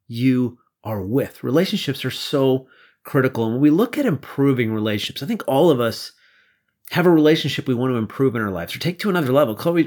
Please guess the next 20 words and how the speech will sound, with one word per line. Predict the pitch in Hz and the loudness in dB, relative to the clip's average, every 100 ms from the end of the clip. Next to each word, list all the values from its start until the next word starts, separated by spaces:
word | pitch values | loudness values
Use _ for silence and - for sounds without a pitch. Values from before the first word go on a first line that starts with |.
| - | 0
could | 170 | -2
always | 165 131 104 _ - | 0 0 -4 _ -8
be | 113 | -6
good, | 92 107 170 123 | -2 2 2 2
already | 113 123 160 | 2 2 2
be | 170 | 0
good. | 143 233 226 _ _ _ - | 2 2 0 _ _ _ -4
Maybe | 135 | 0
we | 190 | 2
want | 190 | 2
to | |
make | 165 139 | 0 -2
it | 107 | -6
great. | 95 98 151 - _ _ _ - - _ _ - | -4 -2 -2 -6 _ _ _ -16 -16 _ _ -6
Maybe | 131 156 | 0 4
we | 196 | 6
want | 165 | 6
to | 131 | 2
make | 131 135 | 0 0
it | - | -4